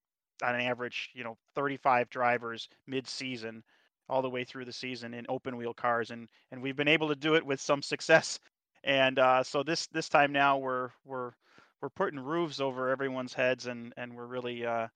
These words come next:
we're stacking the field. And, um, yeah, these drivers are ready. There, there's some amazing, uh, I ratings coming out of the, the prototype class. There's some drivers who are over seven thousand, uh, I rating on the road.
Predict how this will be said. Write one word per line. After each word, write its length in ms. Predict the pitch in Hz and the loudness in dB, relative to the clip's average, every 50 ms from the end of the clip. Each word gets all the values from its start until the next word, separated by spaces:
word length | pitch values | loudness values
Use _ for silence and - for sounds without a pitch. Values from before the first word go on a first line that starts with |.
| _ _ _ _ _ _ _ - | _ _ _ _ _ _ _ -14
we're 100 | 131 127 | -12 -10
stacking 420 | - - 135 123 123 - 127 117 | -4 -2 0 0 0 -2 -4 -12
the 80 | 117 110 | -12 -12
field. 400 | - - 120 120 120 117 113 117 | -12 -10 -8 -6 -6 -6 -6 -8
And, 220 | 113 113 110 107 _ _ _ _ _ _ - _ - | -10 -12 -12 -16 _ _ _ _ _ _ -20 _ -10
um, 400 | 120 120 113 117 117 113 - - _ _ _ _ - | -6 -4 -4 -4 -4 -8 -12 -20 _ _ _ _ 2
yeah, 180 | 170 151 123 127 | 4 4 4 4
these 180 | 175 226 214 | 2 0 0
drivers 380 | - 233 226 220 202 190 160 170 | 6 8 10 10 10 8 4 2
are 100 | 147 131 | 2 2
ready. 320 | 120 110 107 107 98 - - | 2 0 -2 -4 -6 -6 -2
There, 400 | 151 143 147 151 147 143 135 - _ _ _ _ _ _ _ _ _ _ _ _ _ - | 0 2 2 2 2 0 -2 -6 _ _ _ _ _ _ _ _ _ _ _ _ _ -4
there's 200 | 160 165 160 156 | -2 -2 -2 -2
some 220 | - - 170 143 | -2 -2 -2 -2
amazing, 760 | 139 139 139 139 147 151 151 147 139 151 147 143 139 135 135 123 _ _ - | -2 -2 -2 -2 -2 -2 -2 -4 -4 -4 -6 -6 -6 -8 -10 -14 _ _ -6
uh, 320 | 135 127 123 123 123 123 - _ _ _ _ _ _ _ _ _ _ | -4 -2 -2 0 -2 -2 -6 _ _ _ _ _ _ _ _ _ _
I 140 | - 139 147 | 4 6 6
ratings 420 | 151 143 139 131 123 123 120 120 - | 6 4 2 -2 -2 -4 -6 -8 -6
coming 280 | - 147 139 135 131 | -4 -4 -4 -2 0
out 160 | 127 127 127 | 0 2 2
of 120 | 127 113 - | 0 0 -4
the, 300 | 123 120 117 113 - - - | -10 -12 -10 -12 -14 -14 -14
the 80 | 127 | -14
prototype 560 | - - - 135 131 135 - - 120 110 - | -10 -6 -4 -4 -4 -4 -4 -4 -4 -4 -6
class. 380 | - - 113 110 110 110 - - | -6 -6 -4 -4 -4 -4 -4 -8
There's 200 | - 123 113 - | -10 -12 -12 -12
some 160 | - 127 120 | -12 -12 -12
drivers 580 | 110 123 123 123 117 113 117 117 - - - - _ _ _ - - | -8 -4 -2 -2 -2 -2 -6 -10 -12 -12 -14 -14 _ _ _ -18 -14
who 140 | 131 123 | -10 -8
are 220 | 120 110 110 110 107 _ _ _ _ _ _ _ _ _ _ _ _ _ _ _ _ _ _ - | -6 -6 -6 -8 -10 _ _ _ _ _ _ _ _ _ _ _ _ _ _ _ _ _ _ -2
over 280 | 151 160 147 139 127 117 | -2 -2 -2 -4 -6 -6
seven 360 | - - 139 127 120 117 107 | -4 -2 -4 -4 -4 -6 -6
thousand, 480 | - 117 113 110 113 - 117 110 107 _ _ _ _ _ _ _ _ _ _ _ _ - | -4 -2 -2 -2 -4 -6 -12 -16 -18 _ _ _ _ _ _ _ _ _ _ _ _ -8
uh, 140 | 110 107 - | -6 -4 0
I 120 | - 120 120 | 2 2 2
rating 320 | 120 120 120 117 113 113 | 2 0 -4 -4 -4 -4
on 120 | 113 113 110 | -6 -6 -8
the 80 | 110 | -8
road. 420 | 107 117 117 120 117 113 107 107 | -6 -4 -2 -2 -2 -4 -6 -8